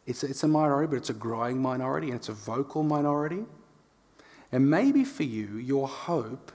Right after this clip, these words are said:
in Christ, your trust in Christ gets eaten away when you hear really aggressive arguments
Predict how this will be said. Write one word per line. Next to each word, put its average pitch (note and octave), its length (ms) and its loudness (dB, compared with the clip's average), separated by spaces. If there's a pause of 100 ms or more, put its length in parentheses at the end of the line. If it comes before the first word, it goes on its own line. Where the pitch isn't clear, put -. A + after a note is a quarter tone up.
in A#2+ 200 0
Christ, G#2+ 500 -4
your A#2+ 60 -4
trust - 440 -4
in C#3 100 2
Christ A#2 400 -4
gets C3 220 -4 (100)
eaten F#3 320 0
away A#2+ 580 0 (440)
when C#3+ 160 6
you C#3+ 140 8
hear D3 640 2 (400)
really F#3+ 320 -4
aggressive C#3 760 -2
arguments A#2+ 840 -2